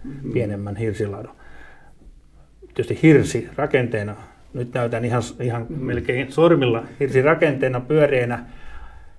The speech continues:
Speaker 2: Siinä on niinku hiiliputkia sisäkkäin,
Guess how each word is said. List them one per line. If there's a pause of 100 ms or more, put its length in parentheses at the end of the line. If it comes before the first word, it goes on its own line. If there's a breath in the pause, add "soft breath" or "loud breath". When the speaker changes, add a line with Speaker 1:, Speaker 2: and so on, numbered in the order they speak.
(360 loud breath)
Speaker 2:
Siinä
on
niinku
hiiliputkia
sisäkkäin,